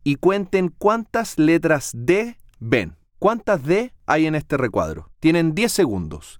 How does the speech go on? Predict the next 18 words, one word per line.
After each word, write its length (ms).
Empiecen. 540
Se 200
acabó 280
el 120
tiempo. 480
Díganme, 500
¿cuántas 580
Ds 560
contaron? 640
¿Tres? 500
¿Cuatro? 520
¿Cinco? 680
¿Seis? 880
¿Siete? 720
¿Algo 300
más 280
que 200
eso? 320